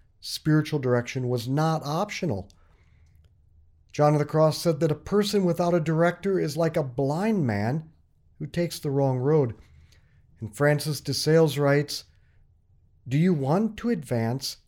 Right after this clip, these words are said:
confidently along the path of perfection and the love of God? Then seek someone who can direct you. This is the most important advice I can give you." And at the very least, we all need at least one good friend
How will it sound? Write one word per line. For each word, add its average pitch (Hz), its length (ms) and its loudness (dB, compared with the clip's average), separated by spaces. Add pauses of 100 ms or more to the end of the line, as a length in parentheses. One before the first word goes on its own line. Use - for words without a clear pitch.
(100)
confidently 160 840 -4
along 131 340 0
the 127 80 -2
path 123 320 -4
of 127 100 -8
perfection 139 640 -4
and 156 100 -4
the 156 80 0
love 156 200 2
of 156 120 2
God? 160 320 0 (540)
Then 160 180 2
seek 220 440 -4
someone 165 560 2
who 160 100 2
can 196 160 -2
direct 202 380 0
you. - 240 -4 (460)
This 180 220 -4
is 233 140 -8
the 226 100 -2
most 208 300 -2
important 185 420 -4
advice 156 460 -2
I 156 60 -2
can 156 200 -2
give 196 240 -2
you." 127 280 -4 (1600)
And 185 200 0
at 190 120 2
the 180 60 4
very 185 320 4
least, 147 380 2
we 165 160 0
all 196 220 2
need 165 480 2
at 113 180 -6
least 160 360 -2
one 156 360 -2
good 160 280 0
friend 98 580 -2